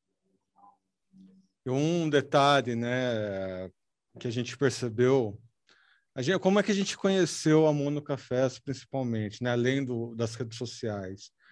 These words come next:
Ah, periodicamente acontece, né, um, um concurso de design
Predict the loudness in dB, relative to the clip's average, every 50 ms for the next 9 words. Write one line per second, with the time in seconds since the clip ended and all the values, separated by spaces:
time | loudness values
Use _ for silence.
0 | -20 _ _ _ _ _ -20 -18 -14 -8 -4 0 2 2 4 4 4 4 4 4
1 | 4 2 0 2 2 4 4 4 4 2 -2 -6 -4 -2 -2 -2 -2 -4 -4 -6
2 | -8 -8 -8 -10 -10 -8 -4 0 2 2 2 0 -2 -6 -10 -8 -6 -4 -4 -4
3 | -4 -4 -4 -6 -6 -6 -8 -10 -12 -12 -12 -10 -8 -8 -8 -4 -2 -2 -2 -2
4 | -4 -2 -2 -2 -2 -2 -6 -8 -6 -6 -6 -4 -4 -4 -4 -4 -4 -2 0 2
5 | 2 2 0 -2 -4 -6 -8 -10